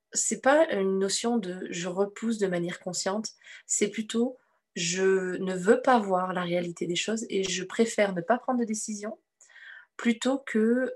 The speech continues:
heu, de voir, entre guillemets, « la réalité en face ». Alors, ne pas prendre de décision est en soi une décision. Là, on n'en était pas du tout conscient, mais sachez que parfois, le fait d'attendre,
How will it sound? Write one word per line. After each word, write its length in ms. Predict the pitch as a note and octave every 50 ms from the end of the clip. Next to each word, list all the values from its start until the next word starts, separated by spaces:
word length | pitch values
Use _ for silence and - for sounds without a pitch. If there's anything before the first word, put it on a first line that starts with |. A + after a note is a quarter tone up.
| -
heu, 300 | F#3+ F#3 F#3 F#3 F#3 F3+
de 100 | E3+ F3+
voir, 420 | F#3 F3+ F3+ F#3+ G#3 A3 A3+ A3+ G#3+
entre 200 | G3 - - F#3
guillemets, « 280 | E3 E3+ F3 F3+ G3+ G#3
la 120 | G3 F3+
réalité 420 | F3 F3 F3 E3+ E3 E3 - -
en 100 | F3+ E3+
face ». 420 | E3 - - - - - - - _ _ _ _ _ _ _ - - - - - -
Alors, 300 | - F3+ F3 - - - _ _ _ _ _ _ _ _ _ _ _ _ _ _ _ _ _ _ _ _ _ _ _ _ _ _ _ _ -
ne 160 | G3+ A3+ D4+
pas 180 | D4+ - D4+
prendre 240 | - - - B3+ A#3+
de 40 | A3+
décision 580 | G3 G3+ G#3 - - G3+ F#3+ G#3+ A#3+ E3+ - - _
est 240 | - B3+ C#4 - - -
en 120 | G#3 G3+
soi 400 | F#3+ - - - G3 A3 - - _ -
une 160 | - G3 F#3
décision. 500 | F3 F#3 G3 F#3+ - F#3+ F3 E3 E3 E3 - _ _ _ _ _ _ _ _ _ - - - - - - - - _ -
Là, 440 | F#3+ F#3+ G3+ G#3+ B3 C#4 C#4 - _ _ _ _ -
on 80 | G3 F3+
n'en 120 | F3 F3
était 200 | E3+ E3 - F3
pas 160 | E3+ F#3 F#3+ - - -
du 160 | F#3 E3+ F3
tout 120 | E3+ -
conscient, 440 | F3 - F3 E3+ - - B3 D#4+ - _ _ - - - - _ _ -
mais 80 | E3+ F3
sachez 440 | - - G#3+ G#3+ - - B3+ C4
que 300 | B3+ - A3+ A#3 C#4+ - - _ _ _ _ _ _ _ _ _ _ _ _ - - - - -
parfois, 460 | - - - - - - A3 B3 D4
le 80 | C#4 A3
fait 300 | G3 - F#3 - - - _ -
d'attendre, 640 | F3+ E3+ F3+ E3+ - A#3+ D4 D#4 C4 G#3 F3+ F3 -